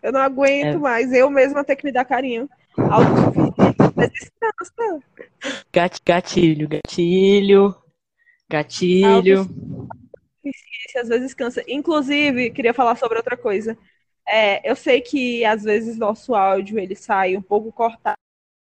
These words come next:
Speaker 2: Inclusive cortou. Inclusive cortou
Speaker 1: E,
Speaker 2: agora.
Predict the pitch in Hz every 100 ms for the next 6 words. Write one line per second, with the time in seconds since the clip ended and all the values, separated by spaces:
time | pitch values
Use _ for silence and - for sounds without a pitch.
0 | _ _ _ _ _ _ _ _ _ _
1 | _ _ _ _ 226 285 302 - 370 440
2 | 359 185 165 _ _ _ _ _ _ 233
3 | - 254 277 277 262 247 294 359 202